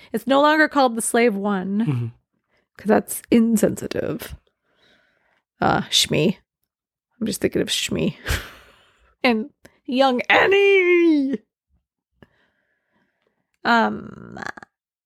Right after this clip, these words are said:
Speaker 1: the, the group, they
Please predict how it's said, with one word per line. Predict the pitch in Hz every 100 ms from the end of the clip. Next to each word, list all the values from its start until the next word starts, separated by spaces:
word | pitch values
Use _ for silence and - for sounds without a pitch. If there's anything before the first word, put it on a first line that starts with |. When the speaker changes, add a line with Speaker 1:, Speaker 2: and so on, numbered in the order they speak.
| _ _ _ _ _ _ -
Speaker 1:
the, | 262 240 233 233 220 -
the | 220
group, | 240 277 285
they | - 262 254 247 240 233 233